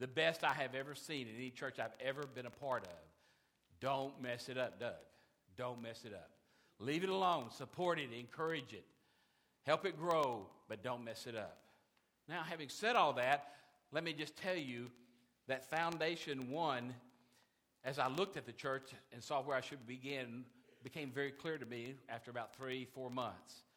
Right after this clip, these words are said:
And it simply became this phrase, "Unite all the major ministries of First Church Carrollton."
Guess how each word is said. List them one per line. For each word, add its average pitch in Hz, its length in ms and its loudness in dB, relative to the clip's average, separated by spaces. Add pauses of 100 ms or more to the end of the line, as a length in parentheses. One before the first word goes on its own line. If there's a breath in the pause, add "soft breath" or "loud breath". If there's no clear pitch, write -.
(300 soft breath)
And 123 100 -8
it 120 200 -10
simply 147 400 -6 (360)
became 120 440 -8
this 123 260 -6
phrase, 87 560 -6 (480 soft breath)
"Unite 139 560 4 (560)
all 135 200 4
the 131 100 -6
major 127 460 -2
ministries 107 720 -8 (260 soft breath)
of 101 80 -10
First 113 300 -8
Church 107 280 -10
Carrollton." 87 360 -10